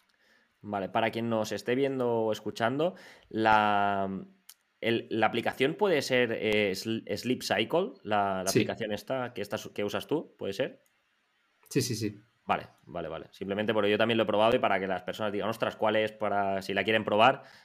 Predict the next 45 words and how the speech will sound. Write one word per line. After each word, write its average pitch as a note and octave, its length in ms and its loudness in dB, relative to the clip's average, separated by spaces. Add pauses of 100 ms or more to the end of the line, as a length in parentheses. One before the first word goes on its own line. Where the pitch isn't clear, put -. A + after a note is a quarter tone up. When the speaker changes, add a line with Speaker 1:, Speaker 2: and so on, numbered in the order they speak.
(120)
Speaker 1:
pues, F#2 460 -2
pues F2+ 220 -12
para, F2 580 -6
para F2+ 180 -6
que E2+ 80 -10
lo F2 60 -8
sepan. F2 340 -8 (460)
Una D#3 180 4
vez F3+ 220 4
te C3+ 80 4
levantas, C3+ 720 2 (1300)
¿qué D#3+ 100 8
rutina D3+ 320 2
tienes F2+ 260 -6
por G#2 140 -4
las G2 140 -2
mañanas? F2+ 420 -6
O - 20 -18
sea, A2 140 -2
¿qué C3 80 -2
es C3 60 0
lo C#3 100 0
que B2 120 0
haces G#2+ 260 -2
por G#2 100 -2
las G2+ 140 -2
mañanas, B2 640 -4
eh, G2+ 100 -6
al G2 120 -2
levantarte? G2 500 -4 (1400)
Speaker 2:
Pues, A#2+ 240 0
tío, C3+ 120 6
yo A#2 160 4
soy D3+ 140 4
un C#3 120 2
puto D3 200 4
friki C3+ 300 0
de G#2+ 100 4
la F#2+ 320 -2
productividad, G2+ 600 -2
¿vale? A2 200 0
Desde G#2 160 0
hace G#2+ 140 -2
muchísimos A2 400 -2
años. C3+ 340 -2